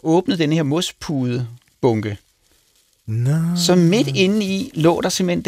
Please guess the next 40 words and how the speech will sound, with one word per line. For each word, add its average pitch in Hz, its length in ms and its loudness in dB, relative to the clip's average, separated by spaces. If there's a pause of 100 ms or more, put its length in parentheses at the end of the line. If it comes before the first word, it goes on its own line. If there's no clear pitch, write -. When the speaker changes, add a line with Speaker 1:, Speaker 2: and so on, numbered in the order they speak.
Speaker 1:
den 165 60 2
fineste 175 840 -4 (140)
lille 143 480 -2 (340)
hasselmusrede. 127 800 -2
Det 139 120 2
er 156 60 0
en 185 80 -2
af 190 80 0
de 151 180 2
mindste 151 380 -2
hasselmus, 131 720 -4 (240)
vævede 139 500 4
hasselmusreder, 120 680 -2
jeg 107 140 -4
har 95 100 -2
set, - 240 -8
ikke? - 200 -10 (300)
Men 135 200 0
Speaker 2:
Åh, 160 80 4
Speaker 1:
ikke, 151 120 4
Speaker 2:
hvor 143 140 2
fint. 120 500 0
Speaker 1:
ikke 214 300 0
spor 143 260 0
i 139 100 -4
tvivl 143 260 -2
om, 101 160 -2
at 117 80 -6
det 117 80 -2
her, 113 80 -2
det 113 60 -6
er 113 40 -6
en 113 60 -6
hasselmusrede. - 380 -8
Speaker 2:
Så 151 80 4
den 143 160 4
har 147 80 4
fundet 160 520 0 (440)
en, 139 300 2
en, 131 160 2